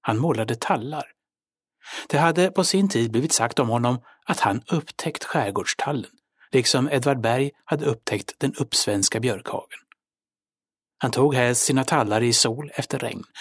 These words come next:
då stammarna lyste av fukt i solskenet. Men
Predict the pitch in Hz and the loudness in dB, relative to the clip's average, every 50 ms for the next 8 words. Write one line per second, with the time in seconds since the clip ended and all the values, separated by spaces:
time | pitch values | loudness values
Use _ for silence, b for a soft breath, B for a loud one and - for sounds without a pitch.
0 | B B B - 113 - - - 139 120 101 101 107 110 120 139 127 104 - - | B B B 0 2 2 2 2 2 0 0 -2 -2 -2 -2 -2 0 2 0 0
1 | - - 117 - _ _ _ _ _ - - - - - - 101 - - - - | 0 -2 -6 -6 _ _ _ _ _ -4 -4 -4 -4 -2 -4 -4 -4 -4 -6 -4
2 | - 107 - - 107 101 - - - - - - - - - - _ _ _ _ | -2 0 0 0 -2 -4 -6 -10 -12 -12 -14 -16 -20 -20 -20 -20 _ _ _ _
3 | _ _ _ _ _ B B B B B B B B 139 135 131 127 123 120 | _ _ _ _ _ B B B B B B B B 2 2 2 2 0 0